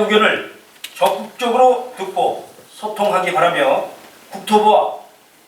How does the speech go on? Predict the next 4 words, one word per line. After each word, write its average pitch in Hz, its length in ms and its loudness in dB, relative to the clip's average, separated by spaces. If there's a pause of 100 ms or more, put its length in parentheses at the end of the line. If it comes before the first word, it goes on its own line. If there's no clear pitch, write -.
(280)
협의를 196 300 -8
거쳐 - 640 0 (420)
지역 220 320 2
주민들의 214 640 -2